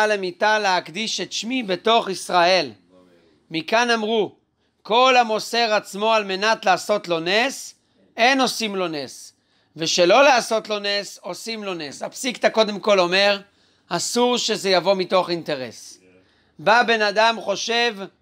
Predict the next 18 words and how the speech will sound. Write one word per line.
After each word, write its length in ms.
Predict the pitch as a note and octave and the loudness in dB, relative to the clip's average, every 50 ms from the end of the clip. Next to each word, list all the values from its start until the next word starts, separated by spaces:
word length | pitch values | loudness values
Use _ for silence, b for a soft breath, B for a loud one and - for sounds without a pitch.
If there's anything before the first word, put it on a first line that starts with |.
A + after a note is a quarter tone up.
| _ _ _ _ _ _ _ | _ _ _ _ _ _ _
שהוא 380 | - - - F#3+ F#3 F#3 F#3 | -8 -4 0 0 2 2 2
עושה 240 | F#3 F#3 - - A3+ | 2 0 0 2 2
עסקה 480 | A#3+ A3+ G3+ E3 - - - - A3+ A#3 | 2 2 0 -2 -6 -4 -2 2 2 4
עם 160 | A#3+ A#3 A3+ | 4 2 2
אלוקים, 640 | A3 G#3 G3+ G3 - G3+ F#3+ E3+ C#3 A2+ G#2 _ _ _ _ _ _ _ _ _ _ - | 0 0 -2 -2 -4 -6 -8 -8 -10 -12 -18 _ _ _ _ _ _ _ _ _ _ -16
שקודשא 520 | - - G#3 F3+ - G#3 G#3 - - G#3 | -10 -8 -8 -6 -6 -6 -2 0 0 2
בריך 260 | G3 G3 A#3 C#4 C4 | 2 4 2 2 2
הוא 140 | G3 B3 B3 | 2 0 0
זה 120 | G3+ A3 | 2 2
שותף 460 | G#3 - - A3 F3+ - B3+ B3+ A#3 - | 2 2 0 -2 0 2 2 2 2 0
שלו. 360 | - - G3 F3 D#3 C#3 A2+ - _ _ _ _ _ _ _ _ _ _ _ | -2 -6 -6 -6 -6 -8 -12 -14 _ _ _ _ _ _ _ _ _ _ _
הוא 100 | - E3 | -10 -8
אומר 220 | E3+ E3+ G#3 A#3+ B3 | -4 0 2 2 4
לו, 100 | A#3+ A3+ | 2 2
"תקשיב, 380 | - G#3 G3+ - - B3+ B3+ | 0 -2 -2 0 0 0 2
ריבונו 420 | A#3 A3 G#3 F#3+ A3 A#3+ A#3+ A#3+ G#3 | 2 2 2 4 2 4 4 2 0
של 200 | - G#3 G3+ G#3+ | 2 2 4 4
עולם, 320 | A3+ A#3 A3 G3 E3 C3+ | 4 4 4 4 2 0